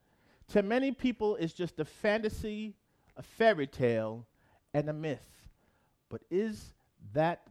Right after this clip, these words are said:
the case? Hallelujah. With that said, amen. Glory to God. Next slide, please. Amen. Today's message, is the Bible reliable? Is it really the Word of God?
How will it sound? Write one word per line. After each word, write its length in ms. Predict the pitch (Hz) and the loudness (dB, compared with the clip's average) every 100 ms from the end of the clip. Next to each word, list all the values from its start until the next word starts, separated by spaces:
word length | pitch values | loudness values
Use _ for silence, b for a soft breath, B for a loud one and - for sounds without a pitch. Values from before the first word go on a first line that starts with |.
| 120 | -12
the 100 | - | -12
case? 840 | - 120 98 73 - - - - - _ _ _ _ _ _ _ | -8 -8 -8 -10 -16 -14 -14 -18 -20 _ _ _ _ _ _ _
Hallelujah. 760 | 117 117 110 110 107 104 98 92 b b | -4 -2 -2 -4 -6 -8 -10 -14 b b
With 140 | 120 | -2
that 200 | 160 170 | 2 2
said, 280 | - 175 147 | 4 2 2
amen. 460 | 131 139 139 139 123 - _ | 0 -2 0 -2 -4 -12 _
Glory 200 | - 127 | -6 -4
to 60 | 123 | -2
God. 360 | 127 123 107 - b | 0 2 0 -4 b
Next 200 | 120 120 | -6 -4
slide, 280 | 135 120 107 | 0 0 0
please. 400 | - 110 95 - - - _ b b b b 160 | -2 -4 -4 -8 -18 -20 _ b b b b 0
Amen. 240 | 175 165 | 2 2
Today's 380 | 160 180 202 196 | 2 6 6 6
message, 380 | 196 190 180 - - | 2 2 -2 -6 -2
is 240 | 277 262 - | 0 0 2
the 100 | 269 | 0
Bible 1000 | 190 135 196 214 214 202 220 214 220 202 | 2 4 6 8 6 4 2 2 0 -4
reliable? 1000 | 185 202 196 190 190 196 180 160 113 - b b b b _ _ _ _ _ | 0 6 10 12 10 8 4 2 -2 -6 b b b b _ _ _ _ _
Is 160 | 247 262 | 0 4
it 140 | 311 190 | 2 2
really 760 | 180 220 254 269 269 269 269 | 0 4 6 6 6 4 2
the 200 | 220 262 | 0 -6
Word 680 | 254 220 233 233 233 240 220 b _ | 0 6 6 8 8 6 0 b _
of 260 | 208 220 - | 4 4 4
God? 500 | 180 151 107 92 80 | 4 6 4 -4 -10